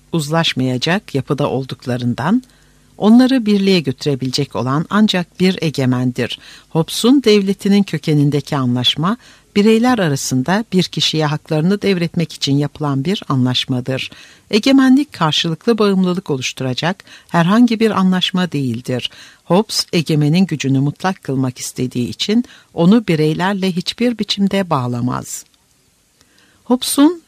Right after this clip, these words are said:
Leviathan'ıyla birlikte devletin doğaüstü bir kaynağı olmadığı görüşü yaygınlaşmaya başlamıştır. Toplumsallıkta doğanın mantığını arayan Hobbes, mutlak monarşiyi savunursa da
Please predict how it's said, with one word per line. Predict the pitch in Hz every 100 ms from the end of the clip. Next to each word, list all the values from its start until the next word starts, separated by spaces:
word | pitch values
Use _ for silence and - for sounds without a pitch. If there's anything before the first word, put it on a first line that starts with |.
| 202
Leviathan'ıyla | 202 196 190 - 156 131 127 131 127
birlikte | 135 131 123 - - 254
devletin | 196 180 165 - 180 160
doğaüstü | 165 165 151 - 156
bir | 151
kaynağı | - - 151 147 147
olmadığı | 165 196 156 123 131
görüşü | 135 143 123 - 208
yaygınlaşmaya | 220 202 190 202 185 - 170 147 127
başlamıştır. | 123 - 127 123 - 135 127 - - - _
Toplumsallıkta | - 240 269 254 254 240 240 - 240 214
doğanın | 170 156 156 156
mantığını | 147 147 - 147 175
arayan | 196 143 127 120
Hobbes, | 120 151 - - - - -
mutlak | 214 - 247 247
monarşiyi | 208 202 196 - 180
savunursa | - 147 139 156 175 - 113
da | 131